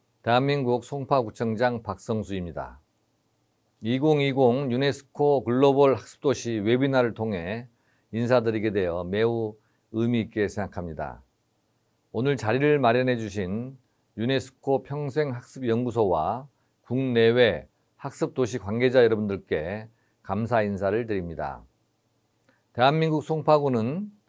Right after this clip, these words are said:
송파만의 교육 지원 체계이자 플랫폼인 송파쌤을 고안해 운영 중입니다. 구민 누구나 배움의 의지만 있다면 원하는 교육을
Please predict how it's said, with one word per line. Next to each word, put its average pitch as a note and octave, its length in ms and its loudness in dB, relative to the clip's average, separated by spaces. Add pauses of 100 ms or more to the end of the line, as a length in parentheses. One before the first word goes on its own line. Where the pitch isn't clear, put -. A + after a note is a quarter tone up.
(220)
송파만의 D3 720 2
교육 C#3+ 300 0
지원 C3 340 -2
체계이자 B2+ 880 0
플랫폼인 C3 720 -2 (300)
송파쌤을 D#3+ 840 0
고안해 A2+ 580 2
운영 A2+ 380 0
중입니다. E2+ 600 -6 (760)
구민 C#3 400 -2
누구나 C3+ 600 2 (400)
배움의 D3+ 420 4
의지만 C#3 460 2
있다면 A#2 680 -2 (280)
원하는 C#3 560 2
교육을 A#2 640 0